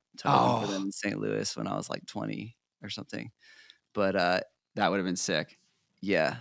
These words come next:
Speaker 1: That, but that contest got me, like, a lot of fans at that time, which was cool.
Speaker 2: Yeah, I'm always curious about this 'cause this is, like, a, a very foreign world to me. Like, the,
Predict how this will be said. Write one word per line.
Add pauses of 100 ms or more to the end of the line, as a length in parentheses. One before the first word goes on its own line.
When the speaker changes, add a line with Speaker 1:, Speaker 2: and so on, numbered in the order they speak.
(280)
Speaker 1:
That,
but
that
contest
got
me,
like,
a
lot
of (180)
fans
at
that
time,
which
was
cool. (280)
Speaker 2:
Yeah,
I'm
always
curious
about
this
'cause
this
is,
like,
a, (440)
a
very
foreign
world
to
me.
Like,
the,